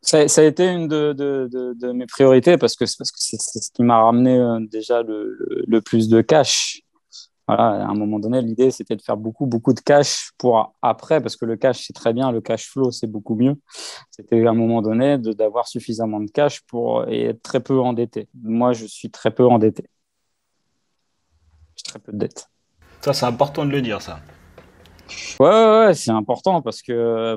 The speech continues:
Speaker 1: parce que, parce que sur Internet, on a beaucoup de millionnaires, mais qui sont endettés. Et, et, et,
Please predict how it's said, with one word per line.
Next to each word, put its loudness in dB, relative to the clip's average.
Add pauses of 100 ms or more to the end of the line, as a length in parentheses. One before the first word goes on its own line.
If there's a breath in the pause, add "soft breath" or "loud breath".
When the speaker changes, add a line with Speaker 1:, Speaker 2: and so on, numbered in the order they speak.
Speaker 1:
parce -14
que, 0
parce -12
que 0
sur -4
Internet, 2
on -4
a 0
beaucoup -8
de -2
millionnaires, 0
mais -4
qui -18
sont -10
endettés. 2 (560 loud breath)
Et, -2 (140)
et, -10
et, -20